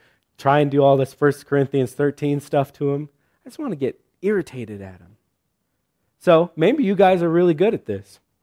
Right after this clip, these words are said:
Maybe it's just Harold. I don't know. Harold might be a little <laughs> vengeful and wanna get back at his enemies. I think it's not just me. Love your enemies. Jesus taught it multiple times.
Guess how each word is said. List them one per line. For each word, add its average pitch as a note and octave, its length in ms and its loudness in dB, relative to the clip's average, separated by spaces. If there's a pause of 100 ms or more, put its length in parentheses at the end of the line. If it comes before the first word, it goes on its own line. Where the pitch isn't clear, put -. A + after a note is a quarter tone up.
(560)
Maybe D#3+ 240 0
it's D#3+ 120 0
just F#3 160 -2
Harold. F3 340 2 (160)
I G#2+ 120 -4
don't F3 140 -2
know. C3 220 -2 (760)
Harold F3+ 240 4
might F3 220 2
be F3 60 2
a E3+ 60 4
little E3 180 4
<laughs> D#3+ 120 0
vengeful C3 440 -2
and A#2 120 -4
wanna B2+ 200 -4
get A#2+ 200 -4
back C3+ 300 0
at A#2+ 60 -4
his A2 120 -4
enemies. G2 460 -6 (160)
I - 80 -14
think E3 220 0
it's C#3+ 140 -6
not C3 180 -2
just B2 180 -10
me. A2 260 -4 (1500)
Love D3 460 4
your D#3 180 -2
enemies. C3+ 540 -4
Jesus F3+ 420 -10
taught D3 240 -4
it C3 80 -6
multiple C#3 440 -10
times. G#2+ 640 -12